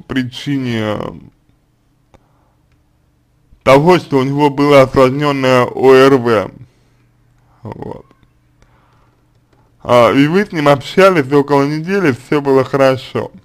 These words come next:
Неделя всего, э,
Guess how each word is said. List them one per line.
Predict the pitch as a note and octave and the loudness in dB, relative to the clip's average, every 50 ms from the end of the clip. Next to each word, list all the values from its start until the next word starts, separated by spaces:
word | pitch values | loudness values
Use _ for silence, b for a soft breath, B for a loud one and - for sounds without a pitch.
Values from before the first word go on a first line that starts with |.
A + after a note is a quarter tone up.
| _ _ _ _ _ _ _ _ _ _ _ _ _ _ _ _ _ _ _ _ _ _ _ _ _ _ _ _ _ _ _ _ _ _ _ _ | _ _ _ _ _ _ _ _ _ _ _ _ _ _ _ _ _ _ _ _ _ _ _ _ _ _ _ _ _ _ _ _ _ _ _ _
Неделя | - B2+ C#3 D3+ D#3+ D#3 D3+ E3 F3 E3 D3 B2 A2 G2+ F#2+ G2 G2+ F#2 - | -10 -6 -4 -2 -2 -2 0 2 2 4 4 2 0 -4 -6 -8 -12 -16 -18
всего, | - - - - B2+ A2+ - B2 A2+ G2 G2 G2 G2+ _ _ _ _ _ _ _ _ _ - | -20 -14 -10 -8 -6 -6 -4 -4 -4 -4 -6 -10 -14 _ _ _ _ _ _ _ _ _ -12
э, | - - A#2 B2+ B2+ A#2+ A#2 | -8 -2 0 0 2 2 0